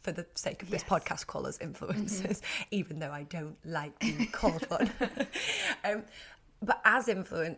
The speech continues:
Speaker 1: what, I've lost my train of thought. <laughs>
Speaker 2: <laughs> As influencers. So we, I can't remember what we're talking about either.
Speaker 1: Let me breathe, one sec.
Speaker 2: Gifted.
Speaker 1: Gifted. Oh, yeah. As an influencer, sometimes you accept something gifted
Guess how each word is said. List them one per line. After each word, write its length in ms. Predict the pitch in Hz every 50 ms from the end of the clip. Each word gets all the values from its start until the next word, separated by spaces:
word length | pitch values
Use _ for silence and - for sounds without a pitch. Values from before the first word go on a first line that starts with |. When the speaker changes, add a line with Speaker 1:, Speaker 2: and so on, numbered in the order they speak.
| - - 160
Speaker 1:
what, 140 | 165 165 -
I've 100 | 165 -
lost 200 | 156 - - -
my 40 |
train 180 | - - - -
of 60 | - -
thought. 260 | 147 - 240 262 240
<laughs> 160 | 226 - - -
Speaker 2:
<laughs> 420 | 294 233 240 - 269 320 - - -
As 220 | 247 254 240 247
influencers. 920 | 240 220 220 - 202 196 190 185 180 175 - - 170 160 160 180 - - - - - _ _ _ 190
So 80 | 208
we, 160 | 202 214 214 202
I 160 | 214 220 220
can't 200 | - 269 247 214
remember 220 | 185 180 180 175
what 60 | 170 135
we're 40 | 180
talking 200 | - 175 180 180
about 120 | 156 -
either. 260 | 233 226 175 170 - - -
Speaker 1:
Let 120 | 214 202 214
me 80 | 220
breathe, 280 | 202 - 156 151 - -
one 180 | 151 160 202
sec. 140 | - - 233 -
Speaker 2:
Gifted. 360 | - - - 165 175 - - _ _ _ _ _ -
Speaker 1:
Gifted. 500 | - 180 - - - - 76 78 - - - _ _ _ _ _ _ - - - - -
Oh, 60 | 349
yeah. 200 | 349 320 233 160 - - - - - _ _ _ _ -
As 200 | - 247 277 285
an 160 | 294 269 233 202
influencer, 380 | 202 190 180 175 - 180 170
sometimes 600 | - - 233 254 269 254 - 185 165 165 170 156
you 60 | 185
accept 300 | - - - 233 - -
something 280 | - 214 202 196 185 175
gifted 600 | - 190 - - - - 156 160 - - - -